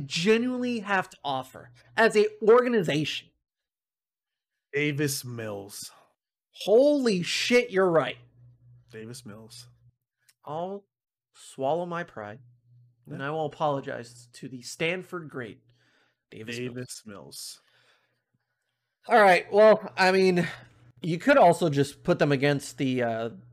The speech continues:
Speaker 1: the Las Vegas correctional team, um, because they're, it's becoming the longest yard in real life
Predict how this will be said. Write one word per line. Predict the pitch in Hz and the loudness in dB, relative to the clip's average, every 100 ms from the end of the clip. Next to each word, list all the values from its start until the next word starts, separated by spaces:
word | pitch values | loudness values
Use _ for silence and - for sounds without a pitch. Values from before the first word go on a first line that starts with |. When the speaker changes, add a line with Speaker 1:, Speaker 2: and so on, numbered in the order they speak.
| _ | _
Speaker 1:
the | 131 123 | -10 -6
Las | 127 143 - | 0 0 2
Vegas | 151 143 147 | 2 0 -2
correctional | - 139 131 - 180 170 175 | -6 -4 -2 -4 -4 -4 -4
team, | 196 208 247 269 _ _ _ _ _ _ _ _ - | -4 -4 -4 -6 _ _ _ _ _ _ _ _ -4
um, | 123 117 113 113 107 - | -2 -2 -2 -6 -14 -8
because | 143 143 160 143 120 | -4 0 2 2 2
they're, | 151 190 165 139 170 | 4 6 4 -2 -4
it's | 170 185 196 | -2 -2 -2
becoming | 247 240 208 | 0 0 2
the | 151 | 4
longest | 165 165 135 - | 4 2 -2 0
yard | 147 143 127 117 - _ 151 | 4 6 6 0 -12 _ -2
in | 139 | 4
real | 139 131 | 4 4
life | 117 98 - | 0 -8 -14